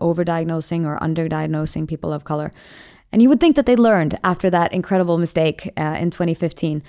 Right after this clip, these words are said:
So it's important to, s-, you know, continue keeping them accountable, uh, at all times.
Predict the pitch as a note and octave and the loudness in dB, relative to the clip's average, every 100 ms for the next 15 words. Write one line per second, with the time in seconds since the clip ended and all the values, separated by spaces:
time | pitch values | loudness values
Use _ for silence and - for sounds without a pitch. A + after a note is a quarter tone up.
0 | - - A3+ A#3+ C4+ - C4 B3 G#3+ - | -18 -2 0 4 4 4 2 2 -2 -4
1 | - - - G3 F#3 F3 E3+ - G#3 G#3+ | -12 -18 -4 2 2 2 0 -2 2 4
2 | G3+ G3 F3+ - E3+ D#3 D3+ - D#3+ D#3+ | 2 2 -2 -2 -2 -2 -4 -6 -4 -4
3 | D#3+ D#3 D#3 E3 - D#3 A2+ - - D#3+ | -4 -4 -6 -6 -8 -6 -6 -6 -6 -4
4 | D#3 D#3+ D3+ D3+ - | -6 -6 -6 -6 -12